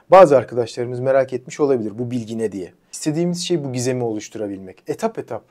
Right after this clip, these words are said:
karşı taraf sordukça söyleyeceğiz, sordukça söyleyeceğiz. Gizlice ve sinsice bu merakla seni tahmin ettikçe ne yapacağını, seni düşünmeye başlıyor. Gizlice onun bilinç dışına sızıyorsun.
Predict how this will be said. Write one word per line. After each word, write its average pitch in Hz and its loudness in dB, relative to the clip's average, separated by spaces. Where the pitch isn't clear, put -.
karşı 180 -2
taraf 127 -2
sordukça 208 -2
söyleyeceğiz, 98 -10
sordukça 147 -4
söyleyeceğiz. - -12
Gizlice 165 0
ve 160 -2
sinsice 139 -2
bu 156 2
merakla 185 -2
seni 208 -6
tahmin 196 -4
ettikçe 135 -6
ne 123 -6
yapacağını, 131 -4
seni 214 -2
düşünmeye 117 -6
başlıyor. 113 -2
Gizlice 196 0
onun 247 2
bilinç 214 -2
dışına 117 -6
sızıyorsun. 117 -4